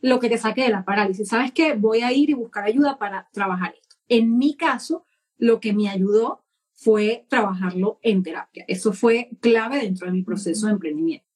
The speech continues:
Speaker 2: Excelente, me encanta, me encanta. Y la terapia es un espacio seguro, ¿verdad? En el que tú
Speaker 1: Ujú.
Speaker 2: puedes, wow, abrirte, eh, sacar tantas cosas que hay adentro que uno no, no sabía que estaban allá adentro, ¿verdad? Y con una guianza de un profesional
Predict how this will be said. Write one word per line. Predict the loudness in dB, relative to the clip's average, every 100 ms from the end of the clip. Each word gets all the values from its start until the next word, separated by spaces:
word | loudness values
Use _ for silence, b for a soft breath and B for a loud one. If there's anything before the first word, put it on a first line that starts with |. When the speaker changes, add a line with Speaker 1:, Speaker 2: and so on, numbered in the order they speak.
| _ _ _ _ _ -10
Speaker 2:
Excelente, | -8 -2 0 0 -2 -2
me | 0
encanta, | -2 0 -2 0 -2 -2 -4
me | -4
encanta. | -2 -2 0 0 0 0
Y | 0 0 -2 0
la | 0
terapia | 0 -2 0 0
es | 0
un | -2
espacio | -2 -2 -2 -4
seguro, | -2 -2 -2 -2 -4 -6
¿verdad? | -12 -8 -4 0 0
En | -2
el | -2
que | 0
tú | 0
Speaker 1:
Ujú. | 0
Speaker 2:
puedes, | 0 -2 -4 -10 -14 B B 0
wow, | 2 2 -2
abrirte, | -2 0 0 0 -4 _ -4 -4 -4 -6
eh, | -4 -4 -4 -4 -4 -8 b _
sacar | -2 0 0 -4
tantas | -2 -2 -2
cosas | -2 -2 -2 -4
que |
hay | -2 -2
adentro | -2 -4 -4 -4 -4
que | -4
uno | -2 -2 0
no, | 0 0 0 -2 -2
no | -4
sabía | 0 0 2 -2
que | -4
estaban | -2 0 0 -2
allá | -4 -4 -4
adentro, | -6 -10 -10 -8 -6
¿verdad? | -4 -4 -4
Y |
con | -6 -10 -6
una | -6
guianza | -4 -4 -4 -4 -4
de | -4
un | -8
profesional | -8 -6 -6 -6 -4 -4 -6